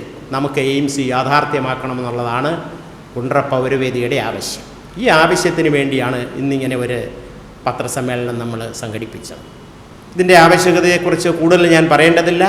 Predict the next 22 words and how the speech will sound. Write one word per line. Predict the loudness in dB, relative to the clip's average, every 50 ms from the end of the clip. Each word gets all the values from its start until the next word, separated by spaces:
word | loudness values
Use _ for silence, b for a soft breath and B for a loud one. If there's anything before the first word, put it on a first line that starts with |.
| 2 0 -2 -4
നമുക്കെല്ലാവർക്കും | -4 -2 -2 0 0 0 2 2 4 6 6 6 6 4 4 4 4
അറിയാം. | 4 4 2 0 0 -4 -6 -10 -12 -12 -2 2 4
എയിംസ് | 4 6 6 6 4 6 6
പോലൊരു | 6 6 6 6 6 6 6 6
കാര്യം | 6 6 6 6 6 6 6 4
വന്നാൽ | 4 6 6 6 6 6 4 2 0 -2 -2
നമ്മുടെ | -2 0 0 2 4 4 4 2 0 -2
നാട്, | 0 2 2 2 4 2 0 0 -2 -2
നമ്മുടെ | -2 -2 0 2 2 2 2 0 -2
കൊല്ലം | -2 0 0 0 0 0 0 -2
ജില്ല, | -2 0 0 2 2 4 2 2 0 -4 -8 -12 -14 -16 -18 -18 -18 -20 -20 -14 -6
നമ്മുടെ | -2 0 2 4 4
കുണ്ട്ര | 6 6 6 8 8 8 8 6 4 0 -4 -4 -4 -2 -2
എന്തുമാത്രം | 0 0 2 4 4 4 6 6 6 4 4 2 2 2 2 2 2 2
ഡെവലപ്പ് | 4 4 4 4 4 2 2 2 2
ചെയ്യും | 2 2 2 2
എന്നുള്ള | 0 0 0 0 0
എടുത്തു | -2 -2 -2 -2 -2 -2
പറയേണ്ട | 0 -2 -2 -2 -4 -4 -2
കാര്യമില്ല. | -2 0 0 2 2 2 0 0 -2 -2 -4 -4 -8 -14 -16 -16 -16 -16 -18 -16 -18 -18 -14 -10 -8
നമുക്ക് | -8 -6 -4 -4 -4 -6
ഏറ്റവും | -6 -10 -14 -4 0 2 4 6 6